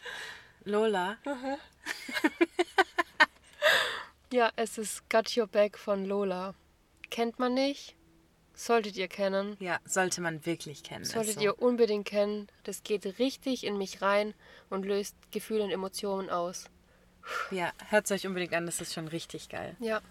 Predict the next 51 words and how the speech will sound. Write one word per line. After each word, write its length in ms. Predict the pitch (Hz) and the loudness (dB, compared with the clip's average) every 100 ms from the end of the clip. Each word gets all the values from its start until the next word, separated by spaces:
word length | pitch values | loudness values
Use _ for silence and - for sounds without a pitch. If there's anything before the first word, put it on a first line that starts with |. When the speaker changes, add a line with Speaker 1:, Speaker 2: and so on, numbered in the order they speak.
| - - | -20 -12
Speaker 2:
und 160 | - 214 | -8 -4
die 100 | 220 | 0
hat's 200 | 214 - | -2 0
echt 180 | 226 - | -2 -2
verdient, 560 | 208 190 196 202 - - - | -6 -4 -4 -4 -6 -10 -8
bekannter 340 | - 196 190 | -4 -2 -4
zu 160 | 190 175 | -6 -6
werden. 300 | 185 185 180 - - - | -6 -6 -10 -14 -20 -12
Speaker 1:
Ja, 240 | 202 220 226 170 | -4 -2 -2 -4
gell? 300 | - 170 190 | -6 -6 -8
Speaker 2:
Mhm. 380 | 247 180 180 196 - | -10 -8 -8 -8 -4
Speaker 1:
Und 140 | 190 | -2
vor 120 | - | 2
allem, 240 | 208 240 214 | 2 4 0
das 160 | 185 | -2
ist 100 | 208 | -4
so 80 | - | -2
eine 120 | 196 | -2
Stimme, 360 | 190 - 247 233 | -2 -2 0 0
die 180 | 190 185 | -2 -4
ist 200 | 196 - | -4 -4
nicht 200 | 190 - | -4 -4
so, 280 | 180 175 175 - - - - - | -2 -2 -2 -10 -20 -20 -4 2
die 40 | |
erkennst 360 | 202 - 226 - | 2 2 2 0
du 60 | |
direkt. 560 | 175 180 175 175 - - | 0 -2 0 -4 -6 -14
Speaker 2:
Das 80 | - 208 | -8 -2
ist 60 | |
keine 180 | - 208 | 2 4
null 160 | 214 208 | 4 2
acht 100 | 190 | 2
fünfzehn 420 | 208 196 - 190 | -4 -4 -6 -4
Stimme, 160 | 202 | 2
Speaker 1:
Ja. 120 | 214 196 | 4 4
Speaker 2:
so 140 | 202 | 2
die 80 | 196 | -4
hat 100 | 180 | -2
Wiedererkennungswert. 800 | 190 185 180 180 175 180 185 180 | 0 0 -2 -8 -8 -10 -10 -4
Speaker 1:
Ja, 200 | 240 269 | 0 0
genau. 280 | 220 185 175 | 0 -2 -2
So 140 | 202 | 0
wie 80 | 226 | 0
du 80 | 233 | 0
eine 240 | 233 214 | 2 4
Rihanna 340 | 208 214 226 233 | 4 4 4 2
zum 100 | 220 | 2
Beispiel 280 | 202 175 202 | -2 -2 -2
immer 160 | 233 214 | 0 0
erkennen 360 | 190 220 226 | 0 0 0
würdest, 460 | 220 220 247 - | -2 -2 -4 -6